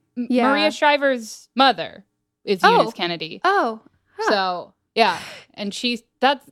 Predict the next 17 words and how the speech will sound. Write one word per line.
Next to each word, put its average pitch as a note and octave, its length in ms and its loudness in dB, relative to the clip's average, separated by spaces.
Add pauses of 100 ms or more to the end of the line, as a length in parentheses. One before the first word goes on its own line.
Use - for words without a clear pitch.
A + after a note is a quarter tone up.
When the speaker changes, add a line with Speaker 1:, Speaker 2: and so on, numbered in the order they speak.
(300)
Speaker 1:
I - 80 -4
mean, G#3 120 -2
I, F#3+ 200 -2
I've F#3+ 160 -2
always F#3 180 -4
been G#3 120 -10
a G3+ 80 -8
fan G3 140 -6
of G3+ 60 -8
Maria F#3 280 -4
Shriver, F3+ 320 0
I E3+ 140 -4
guess. G#3+ 280 -2
And B3 120 0
Speaker 2:
Oh, D4 240 6
Speaker 1:
so, D4+ 160 6
Speaker 2:
okay. D4+ 320 -2